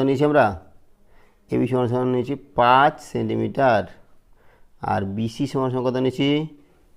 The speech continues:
টু পয়েন্ট এইট সেন্টিমিটার। এর মধ্য সমানুপাতি বিডি সমান সমান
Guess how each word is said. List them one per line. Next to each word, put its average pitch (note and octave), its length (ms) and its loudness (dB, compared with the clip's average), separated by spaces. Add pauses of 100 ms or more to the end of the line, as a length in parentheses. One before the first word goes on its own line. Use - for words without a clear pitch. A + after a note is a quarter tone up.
(140)
টু C#3 80 -4 (180)
পয়েন্ট C3+ 280 2 (260)
এইট E3+ 220 2 (680)
সেন্টিমিটার। G#2+ 720 -4 (880)
এর C3+ 540 4 (2250)
মধ্য A2+ 380 -2 (1600)
সমানুপাতি - 3500 -8 (1300)
বিডি A2+ 360 -2
সমান B2 260 -2
সমান C3+ 200 0